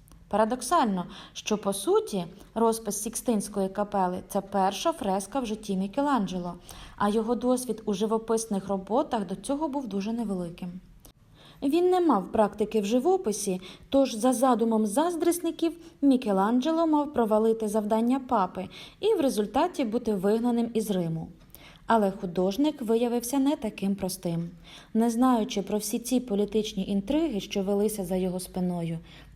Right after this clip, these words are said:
він почав працювати. Митець почав із дуже ретельного підбору фарби. Він надавав перевагу флорентійським, тому замовляв їх виключно з Флоренції. Перед початком розпису плафону Мікеланджело майструє рештування.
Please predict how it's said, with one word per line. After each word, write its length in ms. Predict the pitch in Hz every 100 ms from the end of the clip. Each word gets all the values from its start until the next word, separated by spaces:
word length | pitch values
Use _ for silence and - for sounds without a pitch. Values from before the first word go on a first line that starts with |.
| -
він 260 | 196 226 311
почав 440 | - 170 180 190 -
працювати. 640 | 214 202 208 180 180 190 185 - - - - - -
Митець 560 | 202 208 208 208 226 269
почав 460 | - 226 226 233 226
із 140 | 202
дуже 400 | 185 190 220 269
ретельного 560 | 269 254 226 226 240 226
підбору 420 | 226 180 190 208
фарби. 480 | 220 214 180 180 185 185 - - - -
Він 240 | 196 220 214
надавав 560 | 202 208 202 208 202
перевагу 500 | 208 202 202 208 190
флорентійським, 920 | 190 208 196 196 - 285 262 - 180 185 - -
тому 280 | - 226 330
замовляв 540 | 294 233 202 208 262
їх 240 | 269 220 -
виключно 500 | 180 214 233 - 220
з 60 |
Флоренції. 800 | - 196 202 175 170 165 175 175 170 - - - - -
Перед 320 | 220 302 320
початком 520 | 247 247 254 262 240
розпису 500 | 226 240 240 226 -
плафону 540 | 220 190 185 240 254 240
Мікеланджело 680 | 190 - 190 226 226 226
майструє 520 | 214 196 196 214 214 202
рештування. 800 | 208 208 220 226 208 185 175